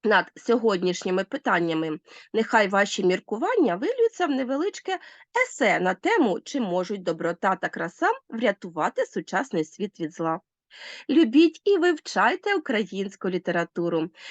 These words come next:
Читайте розумні книги. Вони допоможуть вам побачити красу. І, можливо, хтось із вас врятує світ.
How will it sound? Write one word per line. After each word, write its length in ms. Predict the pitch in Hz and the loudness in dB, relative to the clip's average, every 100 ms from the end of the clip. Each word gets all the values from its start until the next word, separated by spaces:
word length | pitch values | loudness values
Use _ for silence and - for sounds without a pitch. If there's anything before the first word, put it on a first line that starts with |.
| - | -12
Читайте 600 | - 349 - 370 440 403 | -2 -2 4 4 4 2
розумні 500 | 349 311 370 370 359 | 2 2 4 6 4
книги. 540 | 359 339 392 277 170 - - - - | 4 2 2 0 -2 -4 -14 -20 -10
Вони 440 | 202 220 240 262 214 | -4 2 2 0 -2
допоможуть 760 | 220 - 220 190 233 262 - | -6 -4 -6 -4 -4 -4 -6
вам 240 | 202 170 156 _ | -2 -2 -4 _
побачити 640 | 262 190 156 156 165 - 165 | -10 -2 -2 -2 -6 -12 -12
красу. 600 | 175 165 - 165 160 - _ | -12 -12 -8 -6 -6 -8 _
І, 120 | 269 | -2
можливо, 600 | 370 330 - 285 349 349 359 | 0 0 0 -2 0 -4 -6
хтось 360 | _ - 311 415 | _ -4 -2 -2
із 140 | 330 | -2
вас 260 | 269 370 - | 0 -2 -2
врятує 460 | 320 320 311 339 | -6 -4 -2 -4
світ. 340 | 330 220 294 | -6 -6 -6